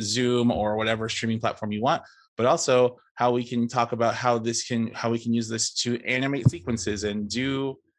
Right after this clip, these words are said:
and, and record basically video using our voice and then some, um, triggers and things like that. So what Character Animator is, is a pretty full, um, fledged suite of software that's going to allow you to take a character,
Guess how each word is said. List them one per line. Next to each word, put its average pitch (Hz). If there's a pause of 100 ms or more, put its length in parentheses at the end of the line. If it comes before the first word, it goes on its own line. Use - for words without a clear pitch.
(100)
and, 117
and 113
record 147
basically 135
video 135
using 101
our 101
voice 127
and 107
then 104
some, 104 (420)
um, 107
triggers 110
and 104
things 107
like 101
that. 90
So 117 (500)
what 117
Character 190
Animator 147
is, 107 (720)
is 117
a 131
pretty 226
full, 160
um, 120 (460)
fledged 135
suite 139
of 123
software 117
that's 107
going 110
to 120
allow 107
you 113
to 113 (160)
take 135
a 170
character, 160